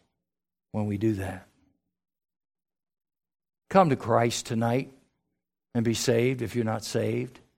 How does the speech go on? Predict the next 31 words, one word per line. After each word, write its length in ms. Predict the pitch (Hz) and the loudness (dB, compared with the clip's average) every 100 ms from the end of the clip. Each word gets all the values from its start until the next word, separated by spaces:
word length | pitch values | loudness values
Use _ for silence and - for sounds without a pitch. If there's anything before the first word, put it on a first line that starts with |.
| _ _ _ _ _ _ _ _ _ | _ _ _ _ _ _ _ _ _
Come 220 | - 233 196 | 2 4 4
to 80 | |
Christ 460 | 139 - 156 143 - | 2 4 6 6 0
tonight 520 | - 127 135 110 95 - _ _ _ _ - | -2 2 2 0 -4 -14 _ _ _ _ -4
and 80 | 123 | -2
just 180 | 131 - | 0 2
say, 140 | 135 | 2
"Lord, 340 | 127 135 147 127 | 4 4 2 2
here 200 | 139 147 | 2 2
am 80 | |
I. 340 | 147 135 113 110 - _ _ _ _ _ | 2 0 0 -4 -12 _ _ _ _ _
Send 320 | - 147 143 139 | -2 2 4 4
me. 140 | 135 | 2
I'm 140 | 117 | 0
scared 520 | 104 - - 143 143 139 | -2 -4 4 8 10 8
to 80 | 139 | 4
death, 360 | 143 127 110 | 2 0 -4
but 220 | - 110 - | -8 -8 -2
God, 340 | 123 131 139 | 2 2 2
I 140 | 135 | 0
know 300 | 117 117 123 | -2 -2 -2
that 220 | 127 113 - | -4 -6 -6
you 100 | 120 | -4
know 180 | 131 | -4
best, 560 | 143 135 104 104 - - _ _ _ _ _ _ | -2 -2 -2 -6 -10 -16 _ _ _ _ _ _
and 160 | - 110 | -4 0
I'll 220 | 110 131 | 2 4
listen, 480 | 165 135 - 131 139 - _ _ _ _ | 4 4 0 -2 -4 -12 _ _ _ _
and 180 | - 113 | -6 0
I'll 200 | 101 107 | 2 2
obey 520 | 139 143 135 120 120 | 2 6 6 6 0